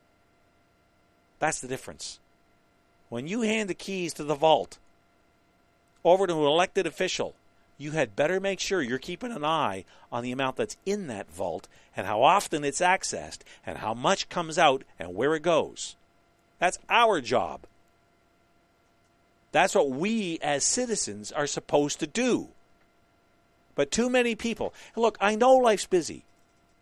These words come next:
and I know I'm ranting and I'm preaching to the choir. I get that. But how many people go, have gone to more than one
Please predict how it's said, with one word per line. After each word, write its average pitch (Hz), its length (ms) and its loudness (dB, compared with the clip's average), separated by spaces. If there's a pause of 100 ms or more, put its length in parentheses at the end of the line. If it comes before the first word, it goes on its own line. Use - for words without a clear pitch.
(100)
and 180 120 2
I 202 60 4
know 226 200 4
I'm 180 180 0
ranting 196 440 2
and 175 80 -2
I'm 143 120 -2
preaching 214 340 -2
to 190 80 -6
the 185 80 -8
choir. 170 320 6
I 262 220 2
get 247 320 2
that. - 280 -4 (2500)
But 180 140 2
how 254 320 0
many 254 400 -2 (100)
people - 440 -6 (1600)
go, 202 340 8
have 175 240 0
gone 220 420 2 (580)
to 185 220 0
more 214 460 4
than 147 400 -2
one 175 400 4